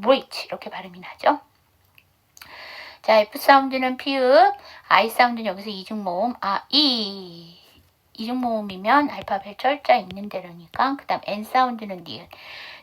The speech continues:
뒤에가 자음 뒤니까 N 사운드는 받침으로 들어갑니다. N 사운드 유성음, 무성음? 그렇죠. 유성음이죠. 그대로 넣어주시면 되고요.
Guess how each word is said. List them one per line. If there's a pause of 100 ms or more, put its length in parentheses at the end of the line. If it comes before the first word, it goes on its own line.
뒤에가
자음
뒤니까
N
사운드는 (1600)
받침으로
들어갑니다. (400)
N
사운드
유성음,
무성음?
그렇죠. (200)
유성음이죠. (420)
그대로
넣어주시면
되고요.